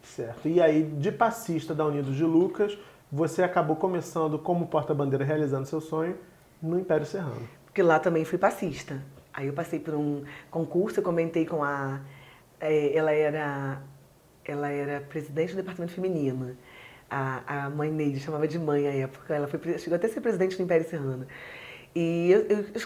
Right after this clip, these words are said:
Speaker 2: assim, comentei com ela que meu sonho era ser porta-bandeira. E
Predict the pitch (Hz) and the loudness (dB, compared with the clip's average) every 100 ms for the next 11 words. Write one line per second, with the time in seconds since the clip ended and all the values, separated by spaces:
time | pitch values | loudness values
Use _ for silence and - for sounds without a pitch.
0 | - - - 262 294 311 302 - 226 208 | -10 -12 -2 4 4 4 2 4 4 4
1 | 214 190 196 185 190 - - 196 202 180 | 2 2 2 0 0 -4 -2 4 4 8
2 | 190 208 240 - - - - - 208 208 | 8 8 4 -2 -18 -20 -20 -8 -4 -2
3 | 202 208 | -2 -2